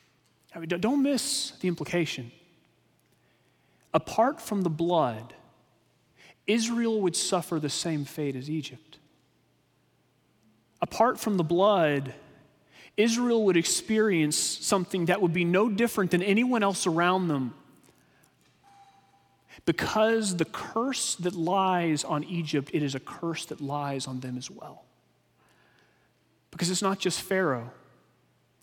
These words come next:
who has set up a rival kingdom to Yahweh's. And it's not just Pharaoh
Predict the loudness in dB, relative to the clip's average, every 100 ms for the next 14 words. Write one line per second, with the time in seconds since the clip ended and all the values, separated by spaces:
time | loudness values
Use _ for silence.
0 | 0 0 2 0 -2 -2 0 0 0 -4
1 | -6 -6 -4 -6 -8 -6 -6 -8 -16 -20
2 | -20 _ _ _ _ _ _ _ _ _
3 | _ _ _ _ -6 -2 0 0 -2 -4
4 | -4 -2 -2 -2 -6 -10